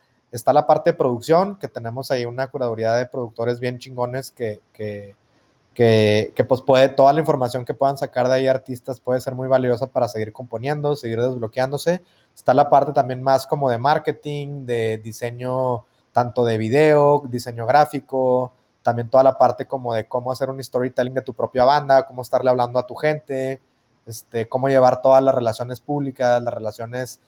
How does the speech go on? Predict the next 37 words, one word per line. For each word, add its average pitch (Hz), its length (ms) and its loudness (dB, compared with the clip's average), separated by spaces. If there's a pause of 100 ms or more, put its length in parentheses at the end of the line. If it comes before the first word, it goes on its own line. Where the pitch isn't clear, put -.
(140)
con 120 160 -6
otras 120 320 0
bandas, 135 640 4 (240)
toda 139 140 4
la 143 140 4
parte 143 240 2
también 135 180 -2
de 147 80 -6
finanzas, 135 720 0
de 131 80 -2
regalías, 127 800 0
como 113 220 -14
estar 120 200 -6
hablando 127 280 0
un 120 60 -14
poco 127 220 -10
más 127 180 -8
de 123 180 -2
eso, 123 360 -6 (360)
todo 139 160 6
el 147 100 0
tras 160 240 4
bambalinas 135 720 0
también 131 340 -8
a 139 60 -2
la 117 160 0
hora 120 240 0
de, 131 340 -2
de 117 120 -8
si 113 260 -14
ya 120 220 0
cuando 135 200 -6
regresan 120 340 -10
los 123 100 -14
shows 113 200 -8
en 123 120 -14
vivo, 127 420 -2